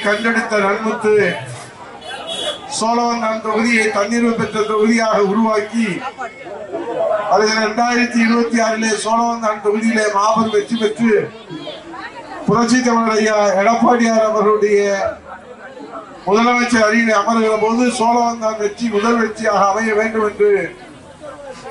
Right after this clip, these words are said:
உழைத்துக் கொண்டிருக்கிற அன்பு சகோதரர் அனைத்துலக எம் ஜி ஆர் மன்ற பின்னாலே ஒரு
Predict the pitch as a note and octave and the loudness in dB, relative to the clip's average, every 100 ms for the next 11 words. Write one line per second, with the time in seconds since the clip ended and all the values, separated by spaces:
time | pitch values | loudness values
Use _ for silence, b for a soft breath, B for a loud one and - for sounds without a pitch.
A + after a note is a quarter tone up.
0 | - - A#3 A#3+ B3 A3+ A3+ G#3+ G#3 G3+ | -6 0 2 2 2 2 2 2 2 2
1 | G3+ G3 G3+ A3 G#3+ G3+ G3 A3+ G#3+ G#3 | 2 0 0 0 0 0 2 2 2 2
2 | G3+ F#3 - - - - - - - - | 0 -2 -12 -20 -20 -20 -20 -20 -20 -20
3 | - - G3+ A3+ A3+ A3+ A3 G#3+ A3 A3+ | -10 0 2 4 2 2 4 2 2 2
4 | A3 G3+ G3+ G#3+ A3+ A#3 A#3 A3+ A#3+ G#3+ | 4 2 0 0 0 0 2 2 2 0
5 | D#3 - - - - - - - G#4+ G#4+ | -2 -8 -20 -20 -20 -20 -20 -20 -20 -20
6 | - - - - G3 - - - G3 A3 | -20 -20 -20 -20 -18 -16 -16 -4 2 4